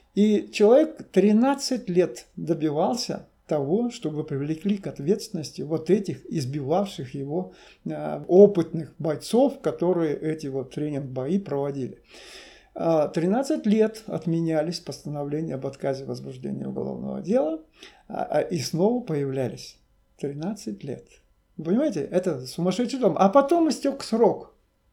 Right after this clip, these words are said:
по которому за убийство можно привлекать к ответственности, мягко говоря.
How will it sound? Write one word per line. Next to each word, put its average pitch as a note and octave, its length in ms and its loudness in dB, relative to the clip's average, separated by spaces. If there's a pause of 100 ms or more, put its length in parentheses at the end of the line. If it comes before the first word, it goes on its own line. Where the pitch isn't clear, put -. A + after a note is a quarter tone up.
по D#3+ 100 -2
которому F3 460 2
за D3 140 0
убийство E3+ 640 2
можно E3 320 -2
привлекать C#3 480 -6
к - 80 -8
ответственности, - 580 -12 (720)
мягко - 300 -10
говоря. - 340 -12